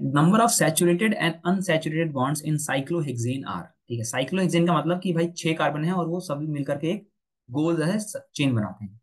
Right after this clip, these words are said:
ठीक है, Cycle बनाते हैं, right। तो यहाँ पे आप देखो छह carbon है, एक carbon, दो, तीन, चार, पांच and छह। Unsaturated और सैचुरेटेड bond बोले हैं, मतलब unsaturated का मतलब double bond या triple bond। सबसे पहली चीज यहाँ पे आप देखोगे,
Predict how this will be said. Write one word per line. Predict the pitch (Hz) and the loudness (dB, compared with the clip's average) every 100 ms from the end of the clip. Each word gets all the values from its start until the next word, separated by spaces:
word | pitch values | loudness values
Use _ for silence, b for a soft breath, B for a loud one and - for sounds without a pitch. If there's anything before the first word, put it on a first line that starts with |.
| _ | _
ठीक | 151 | -2
है, | 165 160 - _ _ | -2 -2 -8 _ _
Cycle | - 117 120 | -2 0 2
बनाते | 117 104 92 110 | 2 2 -2 -4
हैं, | |
right। | 127 139 143 _ _ _ | 0 0 -4 _ _ _
तो | 151 | 2
यहाँ | 156 165 | 4 4
पे | |
आप | 180 | 4
देखो | 175 170 214 - _ _ - | 2 0 -4 -10 _ _ -6
छह | 165 170 | 0 2
carbon | 170 175 | 4 2
है, | 175 | 0
एक | 151 156 156 | -2 -2 -2
carbon, | 156 170 160 | -2 -2 -4
दो, | 135 147 175 _ _ _ _ _ | -4 -6 -6 _ _ _ _ _
तीन, | 139 151 160 - _ _ - | -2 -2 -4 -12 _ _ -6
चार, | 127 139 - _ _ - | -4 -2 -6 _ _ -2
पांच | 120 - - - | 0 0 -4 0
and | 139 | 0
छह। | 135 101 - _ B _ _ _ _ _ - | 2 -2 -2 _ B _ _ _ _ _ 2
Unsaturated | 214 226 220 214 214 220 | 4 6 4 4 4 4
और | 220 | 4
सैचुरेटेड | 208 175 180 185 175 | 4 4 2 2 2
bond | 147 143 | 4 2
बोले | 135 113 101 | 2 -2 -2
हैं, | 104 | -4
मतलब | 139 196 | -2 0
unsaturated | 175 180 185 190 196 | 2 2 2 0 -2
का | |
मतलब | 185 202 | -2 -2
double | 156 151 175 | 0 0 0
bond | 170 175 | 0 -2
या | 180 | -4
triple | 143 131 | -6 -4
bond। | 117 104 104 | -4 -4 -4
सबसे | 160 160 208 | -4 -2 -2
पहली | 180 143 | -2 -2
चीज | 139 170 | -2 -2
यहाँ | 151 151 | -2 -2
पे | 160 | -2
आप | 160 - | -2 -2
देखोगे, | 127 120 127 | -4 -4 -4